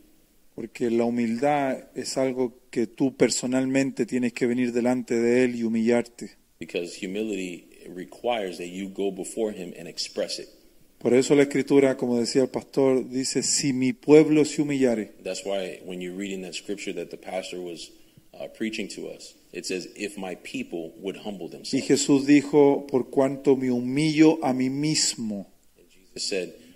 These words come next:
Speaker 2: "For that which I humble myself."
Speaker 1: Yo decido humillarme.
Speaker 2: I decide to humble myself.
Speaker 1: Yo le digo a Dios, "Dios, pasa esta copa de mí.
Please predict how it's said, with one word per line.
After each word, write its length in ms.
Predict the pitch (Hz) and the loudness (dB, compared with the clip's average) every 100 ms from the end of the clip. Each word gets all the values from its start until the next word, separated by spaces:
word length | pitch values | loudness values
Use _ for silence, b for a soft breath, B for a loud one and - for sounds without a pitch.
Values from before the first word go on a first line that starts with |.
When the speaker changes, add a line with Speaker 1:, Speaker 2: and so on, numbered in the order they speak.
| - | -20
Speaker 2:
"For 180 | - 95 | -10 -8
that 320 | 87 104 95 | -4 -4 -4
which 180 | 95 - | -6 -6
I 100 | 95 | -6
humble 380 | - 127 120 101 | -6 -6 -4 -6
myself." 600 | 92 90 - - - - - - - | -6 -6 -6 -8 -12 -20 -20 -20 -20
Speaker 1:
Yo 280 | 117 135 165 | 8 10 12
decido 460 | 160 - 165 147 | 10 8 8 8
humillarme. 520 | 135 123 113 104 101 98 - _ - - | 8 6 4 2 -4 -14 -20 _ -20 -8
Speaker 2:
I 160 | 98 98 | -4 -4
decide 680 | 98 - - 117 107 80 - | -4 -4 0 -2 -2 -8 -12
to 80 | - | -14
humble 260 | 80 104 85 | -8 -8 -8
myself. 480 | 76 - - - - _ _ _ 131 | -10 -14 -14 -16 -20 _ _ _ 6
Speaker 1:
Yo 120 | 139 | 10
le 120 | 147 | 12
digo 260 | 139 143 135 | 12 12 10
a 40 | |
Dios, 260 | 131 139 127 | 10 8 8
"Dios, 220 | 131 131 - | 4 4 2
pasa 300 | 143 143 147 | 2 2 -2
esta 220 | 135 135 | -2 0
copa 280 | 135 135 131 | 2 2 2
de 80 | 123 | 0
mí. 260 | 127 123 | 0 -2